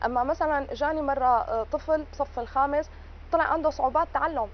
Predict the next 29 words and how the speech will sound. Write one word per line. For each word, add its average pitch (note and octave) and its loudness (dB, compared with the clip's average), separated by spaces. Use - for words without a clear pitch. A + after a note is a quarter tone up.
أنا E4+ 2
لما D4 2
حكيت D4+ 0
الأهل D4 -2
قلت - -10
له: C4+ -4
"أنتوا A#3+ -10
ما C#4 0
اكتشفتوا D#4 -8
ابنكم A#3+ -4
من A3 -8
الصف C#4 -4
الأول B3+ 2
إنه A3+ -4
عنده A#3 -2
صعوبات A3 0
تعلم؟" G#3+ -2
قالوا D4 4
لي: E4 -2
"إيه، F4+ 6
بس D4+ 0
بالمدرسة D#4 4
ما D#4 0
كتير C#4+ -4
اهتموا، B3+ 0
إنه D4 0
على C#4 2
أساس C#4+ -2
هو C#4 4